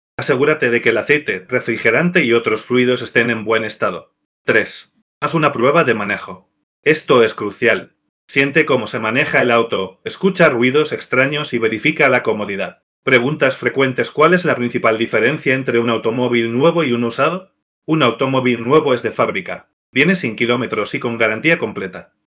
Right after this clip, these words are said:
Un usado ya ha sido propiedad de alguien. Puede tener desgaste y menos garantía.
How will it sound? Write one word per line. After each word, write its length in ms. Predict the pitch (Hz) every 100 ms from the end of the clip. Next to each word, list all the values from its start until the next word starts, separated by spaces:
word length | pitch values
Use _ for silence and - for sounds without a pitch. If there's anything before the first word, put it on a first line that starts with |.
| _ -
Un 200 | 180 175
usado 340 | - 123 127
ya 220 | 120 135
ha 40 | 135
sido 320 | 123 113 113
propiedad 540 | 120 117 117 113 117
de 180 | 117 101
alguien. 540 | 107 98 98 90 85 _ _ _
Puede 280 | - 131 131
tener 320 | 127 120 120
desgaste 480 | 117 110 131 - 165
y 40 |
menos 280 | 123 123 131
garantía. 580 | 113 104 95 98 90 -